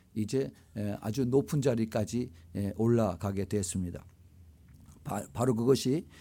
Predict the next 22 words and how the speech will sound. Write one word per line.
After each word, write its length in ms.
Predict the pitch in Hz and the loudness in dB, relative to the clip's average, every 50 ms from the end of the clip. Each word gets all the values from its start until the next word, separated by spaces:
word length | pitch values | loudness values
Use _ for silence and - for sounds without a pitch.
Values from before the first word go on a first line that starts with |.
| - - - - | -20 -20 -6 -2
예, 200 | 110 110 107 101 | 0 0 0 0
그 200 | - 120 123 120 | 0 -2 -2 -2
보디발의 800 | 110 - 120 123 135 131 131 135 120 123 120 120 143 143 127 | -4 0 2 4 4 6 6 4 4 4 4 4 2 0 0
신임을 600 | 113 - - - - 196 190 190 175 160 156 160 156 | -2 -4 -4 0 2 4 4 6 6 4 4 4 4
얻어서 580 | - 117 107 120 110 101 - 117 110 113 - - - | 4 2 2 2 2 0 0 -2 -2 -2 -2 -6 -6
그래서 320 | - 110 123 117 - 147 | -2 0 0 2 2 2
이것이 400 | 139 113 120 127 123 - 151 156 156 - - - - - | 2 2 2 2 2 2 0 -2 -2 -6 -16 -20 -16 -12
하나님의 720 | - - 143 139 139 131 131 127 127 139 156 147 - - - | -8 -2 0 2 4 4 4 4 4 2 0 -2 -4 -8 -12
축복이고 600 | - - - - - - - 139 120 120 113 110 107 | -8 -8 -8 -8 -4 0 0 2 2 2 2 2 0
성공이다 580 | - - - 233 220 220 220 180 147 - 143 | 2 0 2 2 2 4 4 2 4 4 4
했는데 520 | 123 123 - 117 107 101 104 135 160 165 - - - - - | 4 4 2 2 0 0 0 0 -2 -2 -4 -10 -20 -18 -10
바로 260 | - 107 117 135 127 | -4 0 2 2 2
금방 460 | - - - 131 131 131 151 147 147 | 0 2 2 4 6 6 6 4 4
또 160 | 147 165 160 | 4 2 4
모함이 540 | 147 117 98 104 110 120 113 160 180 175 160 | 4 4 4 4 2 4 4 4 4 4 4
들어와서 560 | 135 135 117 104 95 95 - - 143 151 - - - - - - - | 4 2 2 2 -2 -4 -4 -4 -6 -6 -6 -10 -18 -20 -20 -20 -8
그다음에 360 | - 113 110 107 110 120 117 | -4 -2 0 2 2 2 2
그 140 | 110 - 120 | 0 -2 -2
모함 420 | 123 117 107 110 110 110 123 123 - | -2 0 0 2 2 2 0 0 0
때문에 340 | - 120 120 123 120 123 | -2 -2 0 0 -2 -4
감옥에 400 | 127 - - 107 110 117 113 131 | -4 -4 -4 -2 -2 0 0 0
갇히죠. 480 | 131 113 107 107 - - 98 - - - | 0 -2 -2 -4 -4 -6 -8 -8 -8 -12